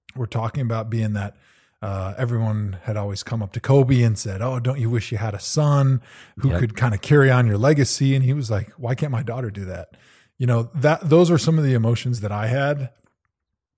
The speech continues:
Speaker 1: when I had just two daughters before my son was born, 'cause
Speaker 2: Mm-hmm.
Speaker 1: everyone's like, "Oh, aren't, don't you wish you had a son?" And I,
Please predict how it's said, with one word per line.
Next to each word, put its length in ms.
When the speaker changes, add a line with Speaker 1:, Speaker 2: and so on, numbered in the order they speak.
Speaker 1:
when 160
I 100
had 180
just 200
two 120
daughters 440
before 280
my 120
son 260
was 120
born, 280
'cause 200
Speaker 2:
Mm-hmm. 240
Speaker 1:
everyone's 240
like, 140
"Oh, 40
aren't, 520
don't 180
you 100
wish 240
you 60
had 140
a 60
son?" 460
And 220
I, 160